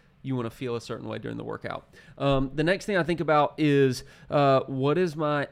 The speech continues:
expectation of the experience gonna be at the workout? So, example, uh,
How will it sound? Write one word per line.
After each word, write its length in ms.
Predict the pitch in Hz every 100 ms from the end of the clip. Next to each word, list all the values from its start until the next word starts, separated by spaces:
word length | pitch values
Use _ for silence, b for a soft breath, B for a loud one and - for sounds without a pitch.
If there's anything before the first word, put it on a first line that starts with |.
| -
expectation 1200 | 139 - - 143 - - 127 - 139 139 143 156 - _ _ -
of 560 | 135 131 123 123 - b b b _ -
the 160 | 131
experience 560 | 120 - - 123 117 -
gonna 160 | 131
be 120 | 120 113
at 80 |
the 80 | 110
workout? 440 | 113 110 - - - b b -
So, 460 | - 151 147 139 - _ _ _ _ -
example, 840 | 135 120 147 135 131 127 123 139 - _
uh, 300 | 135 131 127